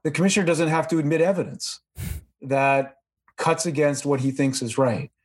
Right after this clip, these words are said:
So the notion of, when we teach students due process and equal protection, these big themes in law, the fact that they can be almost lost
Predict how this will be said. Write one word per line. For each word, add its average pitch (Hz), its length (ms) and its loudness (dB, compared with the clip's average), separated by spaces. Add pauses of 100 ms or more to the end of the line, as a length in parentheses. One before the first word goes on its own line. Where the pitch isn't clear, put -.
(460)
So 165 160 0
the 156 140 0
notion 202 480 2
of, 147 280 0 (320)
when 160 200 0
we 160 120 2
teach 202 300 2
students 180 460 0
due 156 360 -2
process 131 760 -2 (960)
and 127 720 2
equal 170 300 2
protection, 135 760 -2 (320)
these 156 220 4
big 165 400 0
themes 151 560 0
in 123 100 0
law, 127 480 0 (400)
the 139 100 0
fact 180 500 -2
that 156 320 0
they 151 160 2
can 151 200 -6
be 135 280 2 (160)
almost 156 360 0
lost 135 680 -2